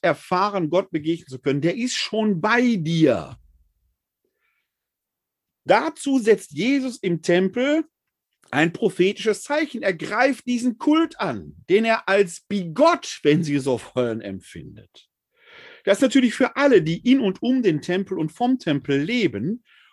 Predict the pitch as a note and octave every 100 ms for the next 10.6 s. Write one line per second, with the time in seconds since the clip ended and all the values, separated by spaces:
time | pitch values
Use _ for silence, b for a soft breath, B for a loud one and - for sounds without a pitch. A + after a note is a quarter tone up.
0 | b B3 D#4 D4+ - G3 F3 E3+ C#4 E3
1 | D3+ - - _ D#3 C#4+ C4+ G3+ G3 -
2 | A3 G#3+ E3 D#3+ E3 C#3 B2+ - C3 G3+
3 | - b b b F3+ F#3+ F3+ G3 B3 A#3
4 | F#3 A3+ - F#3 - B3+ G#3+ - B3+ A3+
5 | F#3 - F#3 B3 - F3+ F#3 D#3 D3 -
6 | G#3 - F3+ F3 - - D4 C#3 G#2+ F2
7 | F#2 B2+ F#3+ - E3 D#3+ F3 - C4 B3
8 | D#3+ D3 F3 F3 G3 F#3 C#4+ C#4+ - C#4+
9 | D#4+ G3 C3+ - - G#3 G3+ E3+ E3+ -
10 | G#2+ G#2 C3+ - -